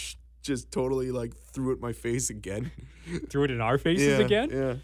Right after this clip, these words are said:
Speaker 2: And I think everybody's picking against them,
Speaker 1: Yeah.
Speaker 2: so why wouldn't they?
Speaker 1: Yeah, yeah.
Speaker 2: Right? Everybody's picking against
Speaker 1: Yeah.
Speaker 2: them again.
Speaker 1: They're
Speaker 2: And
Speaker 1: playing with house money, in my opinion. Like, I mean, they're kinda like the Canucks. Like, nobody expected Montreal to do too much this season.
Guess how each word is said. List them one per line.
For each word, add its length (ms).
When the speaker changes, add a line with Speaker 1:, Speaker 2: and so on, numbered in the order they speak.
Speaker 2:
And 120
I 40
think 220
everybody's 420
picking 260
against 380
them, 140
Speaker 1:
Yeah. 220
Speaker 2:
so 40
why 140
wouldn't 360
they? 60
Speaker 1:
Yeah, 240
yeah. 140
Speaker 2:
Right? 240
Everybody's 320
picking 240
against 240
Speaker 1:
Yeah. 100
Speaker 2:
them 80
again. 240
Speaker 1:
They're 220
Speaker 2:
And 80
Speaker 1:
playing 220
with 100
house 260
money, 280
in 100
my 120
opinion. 500
Like, 260
I 80
mean, 300
they're 180
kinda 200
like 180
the 60
Canucks. 380
Like, 120
nobody 380
expected 400
Montreal 400
to 100
do 200
too 180
much 360
this 100
season. 320